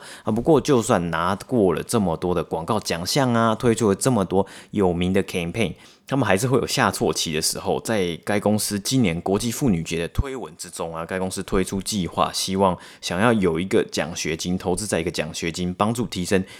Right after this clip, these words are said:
女性专业厨艺技巧啊。根据 Forbes 的报道之中啊，他们有提到，在美国仅有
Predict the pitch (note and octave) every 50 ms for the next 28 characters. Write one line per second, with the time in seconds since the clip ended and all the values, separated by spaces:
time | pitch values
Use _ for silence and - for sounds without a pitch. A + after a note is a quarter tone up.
0 | - - - - G2 G2 F#2+ F#2+ - D#3 C3 F2+ D#2+ - A2+ G#2 G2+ G#2 A2 G2
1 | D#2 - - - E2 E2+ F2+ F2+ D#2+ - - A2+ G2 D#2+ - - - C#2+ G1+ G#1+
2 | - E2 - - A2+ A#2 A2+ B2 G#2 - - C3+ A#2+ E2 - - - - D#2 -
3 | _ G#2+ F#2 E2+ D#2 D2+ D2+ D2 - F2+ E2+ E2+ E2+ E2+ E2+ D#2+ - - - -
4 | - - - C3 C#3 A#2 F#2 - - G2+ G#2 A#2 G#2 - - - - _ _ -
5 | F#3+ E3 B2+ F#2 E2 E2 - E2+ E2+ E2+ - - - G#2+ A2+ G2+ E2 -